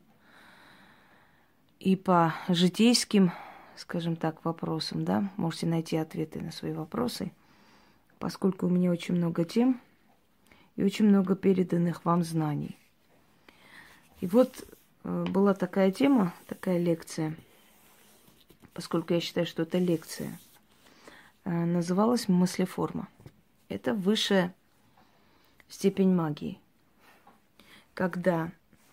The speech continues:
наряду с заклинаниями ведьмы начинают управлять мыслями. То есть им достаточно подумать или представить, и через некоторое время это сбывается, за короткое время.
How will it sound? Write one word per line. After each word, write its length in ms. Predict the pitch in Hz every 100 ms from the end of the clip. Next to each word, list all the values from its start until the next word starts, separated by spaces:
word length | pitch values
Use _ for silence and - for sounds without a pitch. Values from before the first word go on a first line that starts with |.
| _ _ _ _ _ _ _ _ -
наряду 440 | 190 185 180 196
с 40 | 175
заклинаниями 1000 | 175 190 190 247 262 226 175 165 160 165 - - - _ _ - -
ведьмы 480 | 175 190 214 190 185
начинают 540 | 175 - 190 185 -
управлять 580 | 175 - 175 180 185 -
мыслями. 500 | 175 - 135 - - _ _ _ _ _ _ _ _ -
То 80 | 196
есть 180 | 190
им 100 | 214
достаточно 680 | 190 185 - 180 180 - 175
подумать 760 | - 180 180 240 240 185 - _ _ _ _ _ _ _ _ -
или 180 | 180 180
представить, 840 | - 175 - - 160 - - - _
и 80 | -
через 240 | - 175 180
некоторое 380 | 190 - -
время 400 | 180 220 254 180
это 160 | 185 185
сбывается, 840 | - - 180 165 143 - - 147 -
за 220 | - 180
короткое 580 | 190 185 165 - - 156
время. 340 | 151 151